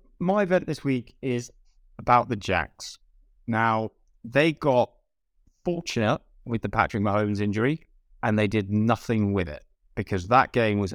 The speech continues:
absolutely there for the taking for them. And if you go back and watch the first drive, their pass rush was getting home. They did some good creative stuff blitzing. Mahomes gets injured, and they go, "Oh, we'll just sit back in coverage and rush four and not blitz up all day because we don't think he can beat us."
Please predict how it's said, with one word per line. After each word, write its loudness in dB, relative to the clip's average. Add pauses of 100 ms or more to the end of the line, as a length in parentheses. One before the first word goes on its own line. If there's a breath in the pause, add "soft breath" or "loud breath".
(120)
absolutely -2
there 2
for -8
the -6
taking -4
for -8
them. 0 (500)
And -2
if -4
you -2
go 4
back 0
and 2
watch -2
the -8
first -2
drive, -2
their 0
pass -2
rush 0
was -8
getting 0
home. 2
They -2
did -4
some -8
good 0
creative -2
stuff -2
blitzing. -2 (1200)
Mahomes 2
gets 0
injured, 2 (160)
and 2
they 2
go, 0
"Oh, 2
we'll -2
just -4
sit -4
back 2
in -2
coverage 0
and 0
rush 2
four 0
and 2
not 0
blitz -2
up 0
all -8
day 2
because -2
we -2
don't 2
think -2
he -2
can -4
beat -2
us." -8